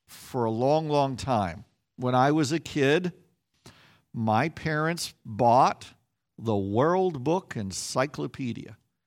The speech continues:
And then the, uh, salesperson that sat in our house and so, and talked about the, all the benefits of the World Book Encyclopedia, which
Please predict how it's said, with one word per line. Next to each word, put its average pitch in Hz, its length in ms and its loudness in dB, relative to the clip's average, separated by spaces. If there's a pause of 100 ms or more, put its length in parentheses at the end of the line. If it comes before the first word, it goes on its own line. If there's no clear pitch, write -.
(500)
And 131 840 0
then 165 720 4
the, 131 540 0
uh, 117 260 0
salesperson 160 1000 0
that 120 140 -4
sat 147 440 4
in 190 140 0
our 196 220 6
house 131 500 2
and 135 260 -4
so, 180 440 -2
and 143 180 -2
talked 175 340 2
about 147 340 4
the, 139 60 0
all 165 220 6
the 226 100 2
benefits 165 540 2
of 120 80 -14
the 120 100 0
World 160 360 2
Book 170 180 -4
Encyclopedia, 147 960 -2 (260)
which 165 320 4